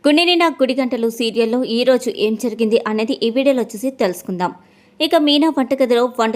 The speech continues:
చేస్తూ ఉంటుంది. ఇంతలో రోహిణి వచ్చి, "మీనా, నాకు తల నొప్పిగా ఉంది, ఒక టీ పెట్టిస్తావా?" అని అడుగుతుంది. వెంటనే మీనా అయితే టీ పెడుతూ ఉంటుంది. ఇక రోహిణి అయితే, "మీనా,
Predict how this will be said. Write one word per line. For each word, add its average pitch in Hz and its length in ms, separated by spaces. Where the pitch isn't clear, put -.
చేస్తూ 214 260
ఉంటుంది. 208 400
ఇంతలో 302 360
రోహిణి 226 360
వచ్చి, 226 440
"మీనా, 220 300
నాకు 208 360
తల 220 140
నొప్పిగా 247 400
ఉంది, 233 340
ఒక 269 200
టీ 320 320
పెట్టిస్తావా?" 254 760
అని 226 140
అడుగుతుంది. 208 640
వెంటనే 226 560
మీనా 196 300
అయితే 220 440
టీ 262 140
పెడుతూ 240 400
ఉంటుంది. 208 540
ఇక 196 140
రోహిణి 208 360
అయితే, 208 420
"మీనా, 202 360